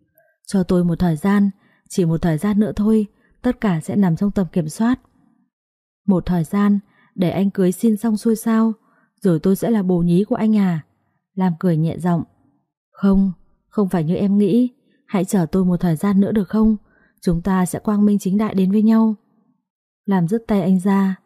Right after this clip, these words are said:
"Xin lỗi, tôi không thể." Nói rồi cô bước đi. "Vì sao?" "Tôi và anh không cùng đường." Lam cụp mắt, tránh ánh mắt da diết của anh. Phong cố nén đau đớn.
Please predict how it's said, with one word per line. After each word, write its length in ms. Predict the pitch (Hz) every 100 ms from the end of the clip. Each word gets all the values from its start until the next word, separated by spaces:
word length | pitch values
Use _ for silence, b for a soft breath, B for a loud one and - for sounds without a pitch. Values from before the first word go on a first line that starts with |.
| _ _ _ _
"Xin 220 | - 214
lỗi, 340 | 190 180 240 233 _
tôi 100 | 233
không 200 | 220 220
thể." 360 | 202 196 160 160 _ _ _ _ _ _ 185
Nói 200 | 170 175
rồi 260 | 202 170 -
cô 140 | 180
bước 200 | 190 226
đi. 300 | 214 208 202 - _ _ _ 208
"Vì 160 | 208
sao?" 400 | 170 208 214 214 - _ _ _ _ _ _ _ _ -
"Tôi 140 | 196
và 120 | 165
anh 180 | - 185
không 200 | 190 202
cùng 240 | - 180
đường." 320 | 170 185 165 151 _ _ _ _
Lam 220 | 185 185
cụp 260 | 170 185 -
mắt, 200 | 202 247 _ _
tránh 200 | - 190
ánh 180 | 160 165
mắt 160 | 196 233
da 220 | 220 202
diết 200 | 202 254
của 100 | 185
anh. 320 | 143 185 208 202 b b b -
Phong 180 | 180 170
cố 140 | 175 175
nén 220 | 175 180
đau 160 | 202
đớn. 320 | 190 185 175